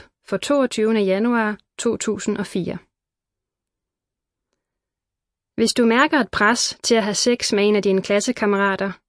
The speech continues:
kan du finde nogle gode råd i artiklen Unge spørger, "Kan jeg sige ja til uforpligtende sex?" i Vågn Op for marts to tusind og syv. For det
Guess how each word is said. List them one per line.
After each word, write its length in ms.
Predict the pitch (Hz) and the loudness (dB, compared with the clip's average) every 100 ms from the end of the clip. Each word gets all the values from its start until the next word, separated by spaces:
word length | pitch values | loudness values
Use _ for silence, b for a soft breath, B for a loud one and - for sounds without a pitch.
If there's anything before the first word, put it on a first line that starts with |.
| _ _ _ _ _ _ _ _ - | _ _ _ _ _ _ _ _ -2
kan 120 | 226 | 0
du 60 | 208 | 4
finde 180 | 247 294 | 4 6
nogle 180 | 269 220 | 4 4
gode 280 | 233 240 262 | 4 4 6
råd 200 | 247 226 | 4 4
i 120 | 208 190 | 4 2
artiklen 440 | 190 262 254 254 247 _ _ _ _ _ _ _ _ 202 | 2 0 0 0 -2 _ _ _ _ _ _ _ _ 2
Unge 180 | 214 240 - | 4 4 2
spørger, 320 | 233 226 208 - _ _ _ _ _ _ - | 0 0 -2 -8 _ _ _ _ _ _ -6
"Kan 100 | 214 196 | 0 2
jeg 80 | 226 - | 2 2
sige 160 | 240 208 | 0 2
ja 80 | 214 247 | 0 0
til 160 | - 226 | 0 0
uforpligtende 600 | 240 262 - 220 208 190 | 0 -2 0 -2 0 0
sex?" 240 | - 262 - - - _ _ _ _ _ - 214 | 0 -2 -2 -8 -8 _ _ _ _ _ -6 -2
i 40 | |
Vågn 220 | 196 185 180 | 2 2 2
Op 100 | 240 - | 0 0
for 100 | 196 185 | -2 2
marts 280 | 190 254 - - - | 2 2 -2 -8 -6
to 160 | - 220 | 0 0
tusind 420 | - 220 - 208 | 0 -2 0 0
og 80 | 196 | -2
syv. 260 | - 185 160 - _ _ _ _ _ _ _ _ _ _ _ _ _ _ _ _ _ _ _ _ _ _ - | -2 -4 -4 -10 _ _ _ _ _ _ _ _ _ _ _ _ _ _ _ _ _ _ _ _ _ _ -2
For 80 | 202 | 0
det 120 | 196 | 2